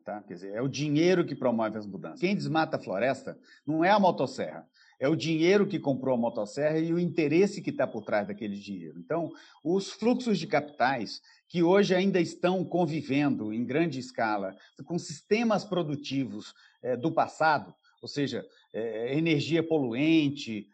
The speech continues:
transporte ineficiente, agricultura que desmata, necessariamente o setor financeiro vai ter que se adaptar ao mundo em que a gente não vai poder jogar mais fu-, jogar fumaça pra atmosfera,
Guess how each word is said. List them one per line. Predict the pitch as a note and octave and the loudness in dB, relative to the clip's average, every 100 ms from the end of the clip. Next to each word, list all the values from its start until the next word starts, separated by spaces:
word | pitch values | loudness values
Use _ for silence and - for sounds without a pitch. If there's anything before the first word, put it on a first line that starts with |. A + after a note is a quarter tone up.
| - | -6
transporte | D3+ D#3+ D#3+ E3 D#3+ D#3 | -2 -2 4 4 4 -2
ineficiente, | C#3+ C#3+ C3+ - A2 C3 D#3+ D3+ C#3+ - A2 - | -4 -4 -8 -8 -6 0 2 2 0 -6 -8 -6
agricultura | C3+ D3 E3 C#3 C3+ D#3+ D3+ | -4 -2 -2 -4 -4 -2 0
que | D3 | -2
desmata, | G#2 G2 A#2 C#3+ C3 G2+ - - - | -6 -6 -4 -2 -4 -8 -10 -20 -8
necessariamente | D3 F3 A#3 B3+ A#3+ F#3+ G3 F3 D3+ D#3 E3 | -2 2 4 4 2 4 4 4 2 0 0
o | D#3 | -2
setor | D3+ D3 C#3 | -6 -4 -4
financeiro | D3 B2+ B2 C3+ | -4 -4 -4 0
vai | C#3+ | 0
ter | C#3+ D#3 | 0 -4
que | - | -2
se | |
adaptar | D3+ C#3 C#3 - C#3 | 0 0 -2 -2 0
ao | D#3 E3 | 2 2
mundo | D3+ E3 G3+ C#3 A2+ G#2 _ | 0 2 2 2 -4 -8 _
em | C#3 | -6
que | D3 | 0
a | D#3+ | 0
gente | D3 D#3+ C#3 | 0 -4 -2
não | F3 | 2
vai | G3 F#3 | 4 2
poder | F#3 D#3+ D3+ | 2 -2 -2
jogar | C#3 C3+ | 0 0
mais | B2 A#2+ - | 0 -2 -8
fu-, | A#2+ - | -12 -10
jogar | G#2 A#2+ A#2+ | -8 -4 -4
fumaça | A#2+ A2+ A2+ A2 | -4 -6 -6 -8
pra | A#2 | -10
atmosfera, | - G2 - C3 C3 B2+ | -10 -12 -6 -2 -2 -2